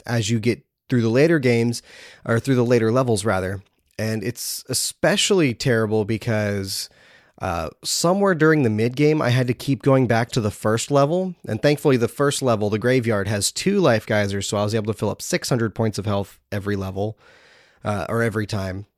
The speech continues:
But it's still really, really annoying. Or, uh, eighteen hundred points, rather, not six hundred. One other thing that is in every single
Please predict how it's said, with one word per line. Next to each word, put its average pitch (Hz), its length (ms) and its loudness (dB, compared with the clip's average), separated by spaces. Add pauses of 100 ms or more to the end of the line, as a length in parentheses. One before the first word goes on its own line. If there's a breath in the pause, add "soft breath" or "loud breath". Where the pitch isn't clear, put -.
But 117 100 -2
it's - 140 -8
still 120 420 2 (380 soft breath)
really, 123 440 4
really 107 380 2
annoying. 98 600 -6 (340)
Or, - 160 -6 (240)
uh, 107 220 -2
eighteen 139 360 4
hundred 101 420 0 (160)
points, 98 340 0
rather, 95 240 -2
not 98 200 -6
six - 180 -12
hundred. 101 320 -12 (1120)
One 170 260 2
other 175 220 4
thing 147 360 4
that 113 200 0
is 117 360 0
in 113 340 -2
every 127 340 0
single 110 880 0